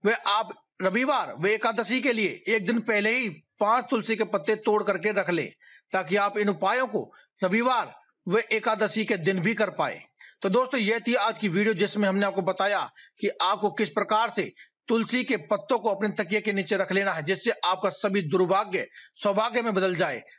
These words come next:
आपके धन हानि आदि संकट समाप्त हो जाए, आपके घर में केवल खुशियां ही खुशियां हो। तो दोस्तों, आज की इस वीडियो में केवल इतना ही। कल फिर आपसे मुलाकात होगी एक और नई वीडियो के साथ। तब तक के लिए दें इजाजत। धन्यवाद। कमेंट बॉक्स में लिखते रहें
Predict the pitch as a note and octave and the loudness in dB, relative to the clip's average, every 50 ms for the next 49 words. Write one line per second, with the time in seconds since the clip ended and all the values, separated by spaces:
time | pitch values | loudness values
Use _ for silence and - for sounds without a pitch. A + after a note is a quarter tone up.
0 | _ _ - C4+ D4 G#3+ C4 A3+ F#3+ D#3+ C#3 F3 G3+ A3+ A#3+ F#3 F3+ G3 A3 A3+ | _ _ 0 0 0 2 0 0 -2 0 0 0 0 0 0 0 0 0 0 0
1 | G#3+ G3+ D#3+ C#3+ F3+ F#3 G#3 - - G#3 G#3+ G3+ - A3+ E3+ C#3+ - - F3 F#3+ | 0 -2 0 -2 0 0 -2 -2 0 -2 -2 0 -2 -2 -2 -4 -4 -2 0 2
2 | G#3 A3 G#3+ - F#3 F#3 F3+ D#3+ F3 D3+ A#2+ - - - - - - _ - - | 2 0 0 0 0 0 2 2 0 0 -2 -6 -12 -18 -20 -20 -20 _ -4 -2
3 | F#3 F#3 F#3 D3 F#3 F#3 F#3+ G3 G3 G3 G3+ F#3 F3 F#3 F3 E3+ - D3 - G3+ | -2 -2 0 0 0 0 0 0 0 0 0 0 0 0 0 0 -4 -4 0 0
4 | G3 G3 G3 D#3 F3 C#3+ D3+ F3 D#3+ C#3 A#2+ G2 - - _ - - - _ _ | 0 0 0 0 -2 -2 0 0 0 0 -2 -8 -10 -14 _ -20 -20 -20 _ _
5 | F#3+ F#3 A3 A#3+ A#3 - A#3+ A#3 A#3 A#3 F3+ A3+ G3+ E3+ G#3 G#3+ A3+ A3+ A3+ A3 | 0 2 2 2 2 2 2 2 2 0 0 -2 0 0 2 2 2 2 0 0
6 | G#3+ A3 G#3 G3+ G3+ G#3 G#3 A3+ A3 G#3+ G#3+ A3 G3+ F#3 - G#3+ A3 A3 G#3+ A3 | -2 0 0 0 0 0 0 0 0 0 2 0 -2 0 0 0 0 0 0 0
7 | A#3 G#3+ A3 A3 A3 A3 A3 G#3+ G#3+ - G#3+ G3+ G3 G#3+ A3 F#3 F#3 G#3 G3+ - | 0 2 2 2 2 2 0 0 2 2 0 0 0 -2 -2 0 0 0 0 2
8 | - A3+ A#3 A3 A3 A3+ A3 G#3 A3 G#3+ G#3 G#3+ G#3+ A3 G3+ - G#3 G3+ G3 G3 | 0 0 0 0 0 -2 -2 0 0 0 0 0 0 0 -2 0 0 0 0 -2
9 | - _ - _ _ _ _ _ - - - _ _ _ _ _ _ _ - A#3 | -6 _ -20 _ _ _ _ _ -20 -20 -20 _ _ _ _ _ _ _ -2 -2
10 | A3+ F3+ B3+ B3 - A#3+ A#3+ G#3 F3+ A3+ A3+ A3+ A3 G#3 G#3+ G3+ G#3+ F3+ G#3+ A3+ | 0 0 -2 -2 0 0 0 2 2 0 2 2 2 2 2 0 0 0 0 0
11 | A#3+ B3 A#3 A3+ A3 A3+ A3+ - - G#3+ G#3+ A#3 A3 F#3+ F3 G3+ G3 - F3+ G3 | 0 0 2 2 0 0 -2 -2 -2 0 0 0 0 2 0 0 0 2 0 0
12 | G3 G3+ - - G3+ D#3+ D#3+ F#3 G#3 A3 G3+ - | 0 0 0 0 -2 0 2 2 0 0 -2 -4